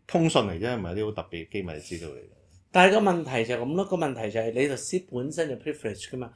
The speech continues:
Speaker 1: 係。
Speaker 2: 你泄密，你即係，你泄密嘅意思即係你挑戰佢嘅權威，噉當然係唔得。如果唔係你律師，如果律師冇權威，冇晒所有神秘性，就好似中國大陸噉樣，即係嗰啲，誒，社會主義嘅法，法系啊，噉嗰啲咧，個律師冇咗，
Speaker 1: 嗯。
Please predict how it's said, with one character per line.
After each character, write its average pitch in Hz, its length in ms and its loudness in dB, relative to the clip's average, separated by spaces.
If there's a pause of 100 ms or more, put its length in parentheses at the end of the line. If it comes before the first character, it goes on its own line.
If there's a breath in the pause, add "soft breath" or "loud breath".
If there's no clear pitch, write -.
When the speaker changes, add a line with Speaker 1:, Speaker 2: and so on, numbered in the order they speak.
(160 soft breath)
Speaker 1:
係。 131 120 8
Speaker 2:
你 151 60 10
泄 165 180 6
密， 127 300 0
你 135 80 2
即 180 120 2
係， 151 140 4
你 143 120 -2
泄 170 220 0
密 - 120 -10
嘅 135 180 -4
意 135 60 2
思 131 80 -6
即 180 120 0
係 147 200 2
你 117 240 -2 (100)
挑 190 180 4
戰 151 260 0
佢 117 100 2
嘅 113 100 0
權 101 200 -10
威， 127 180 4
噉 131 180 -6
當 139 180 0
然 117 160 -8
係 - 20 -12
唔 95 40 -12
得。 131 200 0 (220 loud breath)
如 135 120 2
果 185 120 12
唔 - 60 4
係 131 100 0
你 - 40 0
律 139 80 6
師， 143 480 0
如 160 60 6
果 226 100 8
律 160 80 4
師 190 220 -2
冇 151 240 -2
權 117 120 -6
威， 135 160 2
冇 139 160 -2
晒 135 120 4
所 151 120 0
有 151 80 6
神 107 200 -4
秘 120 120 2
性， 120 160 -2 (440 loud breath)
就 151 100 6
好 143 260 10
似 147 240 0
中 160 160 0
國 143 140 0
大 117 180 -6
陸 113 140 -8
噉 131 160 -8
樣， 156 160 -2
即 175 120 0
係 139 80 0
嗰 127 80 0
啲， 147 260 0
誒， 113 280 -8 (320 soft breath)
社 151 240 6
會 175 100 8
主 170 40 -2 (100)
義 135 160 6
嘅 127 60 6
法， 127 180 4 (140)
法 131 180 4
系 117 200 2
啊， 120 80 4
噉 131 140 0
嗰 135 120 0
啲 127 40 0
咧， 143 200 2
個 143 120 0
律 127 80 0
師 113 280 -2
冇 127 140 2
咗， 139 180 4
Speaker 1:
嗯。 - 280 -6